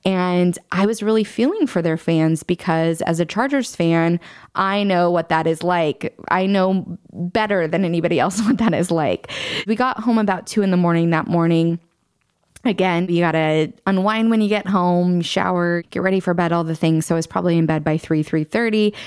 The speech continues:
and then up the next day to enjoy a free day in Milwaukee, which was amazing. I did a little work. I'd already hit my sales quota, so I wasn't too worried about that. And we thought we'd get out and get some exercise. So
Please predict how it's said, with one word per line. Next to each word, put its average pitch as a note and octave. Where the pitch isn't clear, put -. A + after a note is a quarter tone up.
and F#3+
then F3+
up F3
the F#3
next E3
day D#3+
to F3
enjoy F3+
a E3+
free F#3+
day F3+
in F#3
Milwaukee, A3+
which A3
was G#3
amazing. F3
I -
did A3+
a D4+
little D4
work. A3
I'd F#3+
already G3
hit A3+
my G3
sales F#3
quota, F3+
so G3+
I F#3
wasn't A3
too A#3
worried F#3+
about E3+
that. D#3+
And F3
we F3+
thought A3+
we'd F3
get E3
out E3
and E3+
get -
some E3
exercise. D3+
So E3+